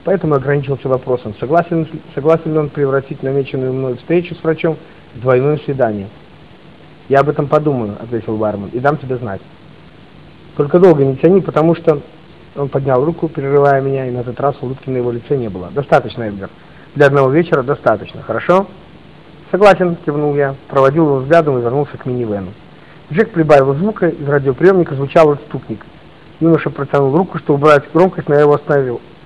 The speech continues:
«Нет, не нужно, пусть поют. Правда?» Джек развернул минивэн и поехал к моей машине, к моей вилле.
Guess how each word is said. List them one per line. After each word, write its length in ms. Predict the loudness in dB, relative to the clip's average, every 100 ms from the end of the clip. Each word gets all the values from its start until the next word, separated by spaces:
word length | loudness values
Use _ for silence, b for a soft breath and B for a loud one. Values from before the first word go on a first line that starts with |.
| -20 -20 -20 -20 -20 -20 -20 -20 -6
«Нет, 280 | 0 0 2
не 60 |
нужно, 260 | 0 0 -4
пусть 200 | -10 -4
поют. 340 | 4 4 4 -2 -16 -4
Правда?» 420 | 4 6 6 2 -4 B B -8
Джек 220 | 0 0 2
развернул 400 | 0 2 2 2
минивэн 440 | 0 2 4 4
и 40 |
поехал 340 | 2 -2 0 -4
к 80 | -2
моей 180 | -2
машине, 500 | -2 -4 -6 -6 -6 -10 -20 -20 -20 -20 -20 -20 -20 -20 -20 -20
к 80 | -4
моей 180 | 2 4
вилле. 300 | 2 -2 -6